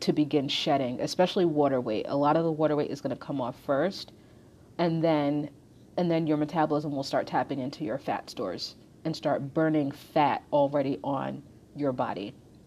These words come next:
While you're doing this, you are going to spend two to three days a week,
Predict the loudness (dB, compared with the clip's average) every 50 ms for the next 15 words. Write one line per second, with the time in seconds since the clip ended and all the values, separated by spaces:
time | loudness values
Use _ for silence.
0 | -20 -20 -20 -20 -20 -20 -20 -20 -20 -20 -20 -20 -20 -20 -20 -20 -20 -20 -20 -20
1 | -20 -20 -20 -20 -20 -20 -20 -20 -12 -8 -4 2 6 6 8 8 6 6 4 2
2 | 2 2 2 4 4 4 4 4 2 2 2 0 0 -2 -6 -10 -14 -14 -16 -20
3 | -20 -20 -20 -20 -20 -10 -6 -2 2 2 4 6 4 4 4 4 4 4 2 0
4 | -4 -8 -8 -8 -2 0 2 2 2 2 0 -2 -4 -8 -14 -20 -20 -20 -20 -20
5 | -20 -20 -14 -6 2 4 4 4 4 2 0 -2 -2 2 2 2 2 2 0 -2
6 | -6 -2 -2 0 2 2 2 2 2 0 -2 -6 -16